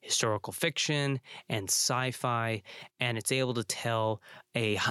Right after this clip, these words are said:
intense, thrilling story. Um, the n-, the fact that we get an ensemble, it's not, it's not just a master and, you know, mentor.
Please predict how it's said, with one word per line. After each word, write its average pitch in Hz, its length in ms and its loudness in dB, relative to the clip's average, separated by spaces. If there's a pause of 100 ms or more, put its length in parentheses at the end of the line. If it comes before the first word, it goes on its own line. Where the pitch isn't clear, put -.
(160)
intense, 151 760 0 (240)
thrilling 131 600 0
story. 127 800 2 (400)
Um, 107 400 0
the 120 80 0
n-, 123 260 4
the 131 140 -4
fact 139 260 -2
that 123 120 2
we 120 120 0
get 113 200 0
an 107 220 0
ensemble, 131 800 2
it's 120 180 -2
not, 135 240 0
it's 123 280 -2
not 123 260 0
just 131 340 0
a 110 60 2
master 113 680 0
and, 104 340 2
you 104 80 2
know, 95 100 -4
mentor. 117 640 0